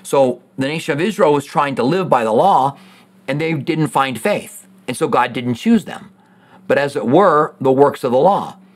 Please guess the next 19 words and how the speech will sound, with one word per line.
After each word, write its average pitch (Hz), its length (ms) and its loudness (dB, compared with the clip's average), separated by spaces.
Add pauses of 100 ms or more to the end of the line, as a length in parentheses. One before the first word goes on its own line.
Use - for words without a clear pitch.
For - 180 -2
they 117 120 -2
stumbled 143 640 0
at 120 140 -6
the 131 80 -4
stumbling 135 480 -4
stone, 170 260 0
which 104 140 -2
is 131 100 -18
Christ, - 400 0
as 110 180 -6
it 127 80 -6
is 120 120 -6
written, 90 300 -2 (120)
"Behold, 113 320 0
I 110 80 2
lay 110 160 -2
in 131 100 -4
Zion 120 380 -4